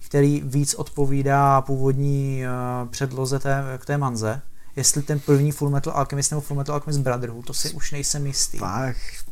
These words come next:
Speaker 2: u mě se to kloní spíš tomu Full Metal Alchemist.
Speaker 1: Asi k tomu prvnímu, no. Ale zároveň ten druhý má výrazně lepší animaci, eh, měl
Speaker 2: To
Speaker 1: větší
Speaker 2: ano.
Speaker 1: rozpočet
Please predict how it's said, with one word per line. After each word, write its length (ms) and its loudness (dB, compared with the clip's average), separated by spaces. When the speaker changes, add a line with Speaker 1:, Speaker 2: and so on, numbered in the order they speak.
Speaker 2:
u 100 0
mě 160 8
se 80 6
to 120 0
kloní 260 -2
spíš 240 2
tomu 180 0
Full 180 0
Metal 280 -4
Alchemist. 580 -6
Speaker 1:
Asi 220 0
k 40 -6
tomu 160 0
prvnímu, 480 -4
no. 240 -4
Ale 300 8
zároveň 280 6
ten 180 0
druhý 240 2
má 380 2
výrazně 340 6
lepší 260 -2
animaci, 580 0
eh, 40 -2
měl 160 -2
Speaker 2:
To 60 0
Speaker 1:
větší 100 2
Speaker 2:
ano. 100 2
Speaker 1:
rozpočet 580 2